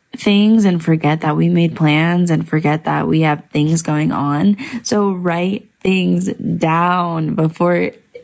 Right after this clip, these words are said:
before that thought passes your mind or before you completely forget about something. Um, <laughs> write it down. Number four, take care of yourself before you take care of others.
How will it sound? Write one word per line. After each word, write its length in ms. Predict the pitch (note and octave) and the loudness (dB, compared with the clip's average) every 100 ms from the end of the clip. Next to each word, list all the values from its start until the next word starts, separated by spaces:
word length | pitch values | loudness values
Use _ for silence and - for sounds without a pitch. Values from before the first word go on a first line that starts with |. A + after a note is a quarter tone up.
| _ - | _ -2
before 360 | G3 G3 A3 G3+ | -2 2 2 2
that 260 | F#3 - - | -2 -6 -2
thought 300 | E3+ F3 - | -2 -2 -2
passes 360 | F#3 F3+ F3 | -2 0 0
your 120 | E3+ | 0
mind 480 | D#3 D#3+ G3 F#3 E3+ | 2 2 2 2 2
or 100 | D#3+ | 2
before 560 | D#3+ D#3+ - F3 E3+ E3 - - - - | 2 0 0 0 0 -4 -10 -16 -18 -4
you 640 | - F#3 E3 E3 D#3+ E3 G3+ _ _ _ _ _ _ - | 2 2 2 0 -2 -4 -8 _ _ _ _ _ _ 2
completely 400 | F#3+ F#3+ F3 F3+ | 4 4 2 2
forget 280 | F3+ E3+ | 2 2
about 260 | F#3+ F3 D#3 | 2 2 -2
something. 500 | - - E3 E3 G3 - - - - - | -2 -2 -2 -2 -4 -8 -14 -14 -14 -2
Um, 480 | F3+ E3+ D#3 E3 - G3 | 0 2 0 -2 -2 -2
<laughs> 140 | F3+ | 0
write 140 | G3 G3 | 0 0
it 140 | F#3+ | 0
down. 400 | G3 D#3+ F3+ F#3+ A#3+ C#4 - - - | -2 -2 -4 -6 -6 -10 -12 -14 -2
Number 380 | F#3+ F#3 F#3+ F#3+ | 2 2 2 0
four, 340 | - F3 F3+ - _ _ _ - | 2 2 2 0 _ _ _ -10
take 220 | - A#3 | -8 -6
care 240 | - G3+ G3+ | -8 -6 -6
of 80 | G3+ | -6
yourself 500 | G3 - F3 G3+ G3+ | -6 -6 -6 -8 -8
before 300 | F3+ F3+ F3+ | -10 -8 -8
you 140 | E3+ | -8
take 240 | E3 E3+ | -8 -10
care 220 | - E3 D#3+ | -8 -6 -6
of 100 | - | -8
others. 480 | D3+ - - - | -12 -12 -10 -10